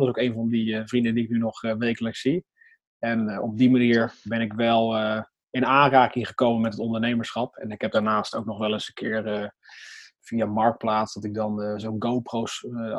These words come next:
Speaker 1: action cam, vond ik dan een, eh, een gave camera. En dan ging ik die inkopen en dan ging ze daarna weer op Marktplaats verkopen. En waar dan de truc in zat, is dat je eigenlijk die action cam had, maar die ka-, er werden soms van die afstandsbedieningjes, om ze op afstand te verdien-, eh, te bedienen,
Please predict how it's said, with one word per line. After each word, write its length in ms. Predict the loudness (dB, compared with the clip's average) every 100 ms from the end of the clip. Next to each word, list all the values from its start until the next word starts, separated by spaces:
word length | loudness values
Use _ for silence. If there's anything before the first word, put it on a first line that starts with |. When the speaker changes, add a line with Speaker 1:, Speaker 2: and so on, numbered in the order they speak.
| -6
Speaker 1:
action 380 | -6 -4 -2 -2
cam, 380 | 0 0 0 -6
vond 160 | -8 -6
ik 60 |
dan 160 | -4 -2
een, 180 | -2 -4
eh, 220 | -4 -8
een 220 | -8 -8 -2
gave 300 | 0 0 0
camera. 360 | 2 2 2
En 60 | -2
dan 80 | -4
ging 140 | -6
ik 60 | -4
die 120 | -2
inkopen 420 | 0 2 2 2
en 60 | -4
dan 80 | -4
ging 120 | -4
ze 80 | -2
daarna 200 | -2 -2
weer 100 | -2
op 80 |
Marktplaats 420 | -2 -2 -2 -4 -2
verkopen. 680 | -2 -2 -2 -6 -6 -8 -10 _ _ -14
En 120 | -2
waar 160 | 0
dan 120 | 0 -2
de 100 | -4
truc 280 | 2 2
in 120 | 0 -4
zat, 200 | -6 -6
is 60 |
dat 140 | -6 -2
je 60 |
eigenlijk 280 | 0 0 0
die 80 | -2
action 180 | -2 -4
cam 240 | -2 -2 -2
had, 140 | -2
maar 100 | -2
die 100 | -2
ka-, 140 | -2 -2
er 140 | -4
werden 200 | -4 -4
soms 260 | -4 -6 -6
van 100 | -6
die 100 | -2
afstandsbedieningjes, 880 | 0 -2 -2 -2 0 0 -2 -6 -8
om 100 | -8
ze 60 | -10
op 120 | -8
afstand 320 | -8 -6 -8
te 80 | -8
verdien-, 280 | -6 -4 -4
eh, 280 | -6 -10 -10
te 180 | -8 -2
bedienen, 460 | 2 2 2 0